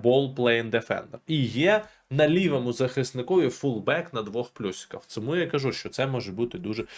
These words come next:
цікава опція. Шістдесят п'ять тисяч монет — це недорого.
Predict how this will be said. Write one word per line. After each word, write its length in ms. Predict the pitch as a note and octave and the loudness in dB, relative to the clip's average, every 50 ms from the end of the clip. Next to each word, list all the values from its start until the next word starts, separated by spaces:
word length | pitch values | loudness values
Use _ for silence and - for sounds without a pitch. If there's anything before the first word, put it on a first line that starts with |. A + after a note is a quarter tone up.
| - - - - _ | -18 -20 -20 -18 _
цікава 500 | - - G#2+ F#2 - F#2+ F#2 F2+ F#2+ - - - - - - - - - | -6 -6 -4 0 2 2 2 2 -2 -4 -6 -14 -20 -20 -20 -20 -18 0
опція. 400 | - D#3 C3 A2 - - - F#2 | 2 4 4 4 2 0 0 0
Шістдесят 540 | - - C#3+ C3+ C3+ E3 F3 - A#3+ G#3+ G#3+ | 4 4 4 4 4 4 4 4 4 4 6
п'ять 240 | - E3+ F#3 F3+ F3+ | 6 6 6 6 4
тисяч 360 | F3+ F3+ F3 - D#3 - - | 2 0 0 0 -2 -2 0
монет — 360 | C3+ B2+ B2+ D3+ E3+ E3+ E3+ - | 0 2 4 4 2 2 0 0
це 140 | - - D3 | 0 2 2
недорого. 580 | C3 A2 G2 F#2 B2 C#3+ E3 D#3 C#3 C#3+ C#3 | 4 2 4 4 4 6 6 4 2 0 -4